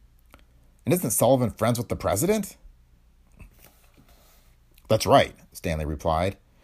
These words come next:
"Sullivan was a big supporter last fall and at the convention. That's going to mean lots of pressure."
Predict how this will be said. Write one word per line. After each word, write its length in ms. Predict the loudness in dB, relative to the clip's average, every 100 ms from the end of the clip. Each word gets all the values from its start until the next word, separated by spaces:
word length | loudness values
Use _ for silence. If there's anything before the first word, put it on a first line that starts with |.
| -20
"Sullivan 380 | -2 4 6 4
was 100 | -2
a 60 | -2
big 220 | 0 2
supporter 360 | 0 2 2 4
last 280 | 2 2
fall 180 | 2 4
and 140 | 4 0
at 60 |
the 80 | 0
convention. 460 | -2 0 -2 -4 -4
That's 160 | -2
going 120 | 0 0
to 80 |
mean 120 | 0 2
lots 220 | 0 0
of 80 | 0
pressure." 460 | 0 0 -4 -8